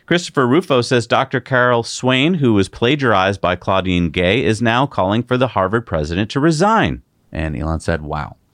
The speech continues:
Speaker 1: Tucker Carlson says, "Episode fifty-one, it's becoming obvious that the U S government has made contact with non-human beings. So why are they lying to us about it? We asked U F O whistleblower Dave Grush."
Speaker 2: Elon says, "I am confident they have not.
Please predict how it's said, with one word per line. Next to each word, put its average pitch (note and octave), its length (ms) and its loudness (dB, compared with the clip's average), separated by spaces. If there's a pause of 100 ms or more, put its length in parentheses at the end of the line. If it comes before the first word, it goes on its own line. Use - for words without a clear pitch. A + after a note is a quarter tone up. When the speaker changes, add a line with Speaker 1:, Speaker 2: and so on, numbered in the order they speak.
Speaker 1:
Tucker F3+ 240 -2
Carlson E3+ 400 0
says, C#3+ 300 0
"Episode C3 360 0
fifty-one, D3+ 480 0
it's C#3 120 -2
becoming C#3+ 360 0
obvious B2 360 0
that F2 100 -4
the F#2+ 120 -4
U A#2+ 100 4
S A#2 120 0
government A#2+ 360 0
has D#2+ 100 -6
made G2+ 180 0
contact A#2+ 460 -2
with G2 140 -6
non-human A2+ 500 2
beings. A2 460 0
So G#2 100 0
why F#2 160 2
are A2+ 60 2
they D3+ 100 4
lying D#3 280 2
to D#3 120 2
us B2 140 0
about F2+ 260 0
it? C#2 100 -6
We G2 160 0
asked A#2 360 -2
U G#2 100 4
F G2+ 140 2
O B2+ 120 4
whistleblower F2+ 560 0
Dave D#2+ 200 -2
Grush." - 460 -4 (120)
Speaker 2:
Elon F2+ 240 -4
says, F2 420 -2
"I F3+ 120 0
am G3 160 0
confident F#3 480 0
they C3+ 160 2
have B2 160 0
not. E2 240 -2